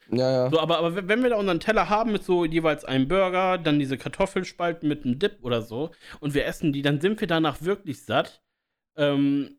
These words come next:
Speaker 2: und keine Ahnung, und, und wollen auch gar nicht mehr essen, weißt du?
Speaker 1: Aber bist du dann so, so vollgefressen satt? Oder, also, dass du dich am liebsten jetzt ins, ins Bett legen willst und
Speaker 2: Nee.
Speaker 1: dann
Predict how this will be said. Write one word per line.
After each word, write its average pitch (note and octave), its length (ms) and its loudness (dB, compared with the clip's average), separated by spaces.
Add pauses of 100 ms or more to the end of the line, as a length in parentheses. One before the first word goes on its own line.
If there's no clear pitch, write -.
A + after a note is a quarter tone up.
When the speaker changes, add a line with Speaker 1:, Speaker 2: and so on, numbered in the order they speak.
(140)
Speaker 2:
und D#3 540 -4
keine F#3+ 220 -4
Ahnung, F#3+ 300 0
und, D3+ 180 -4
und D3 240 -8
wollen B3 240 2
auch B2 200 -2
gar B2+ 120 0
nicht A#2 180 -2
mehr G#2 140 -8
essen, G#2 240 -12
weißt G#2 220 -10
du? G#3 220 -6 (520)
Speaker 1:
Aber D3 220 0
bist D#3 320 -6
du F#3+ 40 -6
dann F3+ 180 2
so, D#3+ 120 2
so C#3+ 400 2
vollgefressen G3 680 -2
satt? G#3+ 260 0
Oder, E2 200 0
also, C#3+ 200 2
dass C#3+ 180 0
du C3+ 60 -8
dich C3+ 140 2
am C#3+ 80 0
liebsten D3+ 300 -2
jetzt C3+ 120 -2
ins, C3 280 -2
ins B2+ 220 0
Bett E3+ 200 0
legen E3+ 260 0
willst F3+ 300 0
und B2+ 80 0
Speaker 2:
Nee. B2+ 180 2
Speaker 1:
dann B2 200 -2